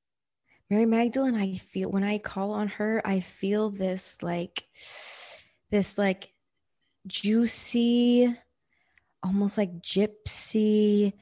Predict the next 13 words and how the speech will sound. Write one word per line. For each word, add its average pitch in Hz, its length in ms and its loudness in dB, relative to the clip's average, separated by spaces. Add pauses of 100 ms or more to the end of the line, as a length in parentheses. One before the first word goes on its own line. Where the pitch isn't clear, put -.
(380)
very 233 400 10
mysterious, 175 1300 2 (400)
almost, 233 760 2
like, 190 440 0 (520)
mesmerizing 160 1300 2
beauty. 156 640 0 (460)
And, 156 280 2
like, - 560 -4 (300)
yeah, 170 460 0 (200)
I 185 180 4
just, 175 360 -2
and 175 180 4
the, - 80 -2